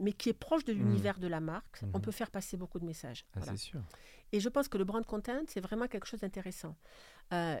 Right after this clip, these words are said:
Speaker 1: et trouver un, un sujet, un brand content qui puisse permettre de financer de la création webtoon, euh,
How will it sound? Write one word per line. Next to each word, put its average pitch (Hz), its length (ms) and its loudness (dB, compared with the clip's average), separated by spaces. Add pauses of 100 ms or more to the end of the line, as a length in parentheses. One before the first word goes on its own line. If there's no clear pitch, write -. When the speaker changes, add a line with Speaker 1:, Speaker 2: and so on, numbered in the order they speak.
(140)
Speaker 1:
et 226 100 6
trouver 277 680 2
un, 196 160 0
un 196 140 2
sujet, 247 600 0
un 185 100 4
brand 202 280 0
content 226 540 0 (240)
qui - 140 -10
puisse - 280 -8
permettre 214 400 -4
de 196 80 -4
financer 247 540 -2
de 196 100 -2
la 175 120 -2
création 233 420 -6
webtoon, 208 460 -4 (600)
euh, 170 140 -4